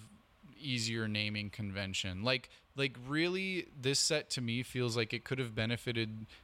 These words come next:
so much more either by not needing every color combo to be demon families or not having to stick to the three color thing,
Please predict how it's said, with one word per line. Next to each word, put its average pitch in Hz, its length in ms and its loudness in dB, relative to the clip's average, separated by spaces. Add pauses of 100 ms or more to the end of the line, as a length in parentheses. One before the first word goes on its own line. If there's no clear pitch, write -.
so 123 340 4
much 131 280 2
more 117 440 2
either 123 360 2
by 107 580 2 (360)
not 123 340 4
needing 123 380 0
every 117 420 0
color 120 640 2
combo 123 480 2
to 120 160 -4
be 107 160 -2
demon 110 400 0
families 131 580 0 (100)
or 131 260 4
not 120 320 2
having 117 300 2
to 107 60 -2
stick - 300 0
to - 80 -2
the 101 140 -2
three 110 320 0
color 110 400 0
thing, 147 480 0